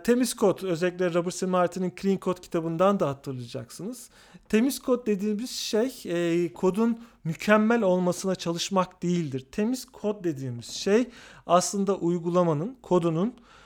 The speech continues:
küçük küçük düzensizliklerinin daha büyümeden, daha, e, çürü, daha, e, bozulması artmadan müdahale etmek demek. Mesela ben şu örneği vermeyi çok seviyorum.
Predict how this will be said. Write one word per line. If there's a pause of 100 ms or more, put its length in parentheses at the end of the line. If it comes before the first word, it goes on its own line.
(260)
küçük
küçük
düzensizliklerinin
daha
büyümeden,
daha, (360)
e, (1300)
çürü,
daha, (100)
e, (500)
bozulması
artmadan (200)
müdahale
etmek
demek. (800)
Mesela
ben
şu
örneği
vermeyi
çok
seviyorum.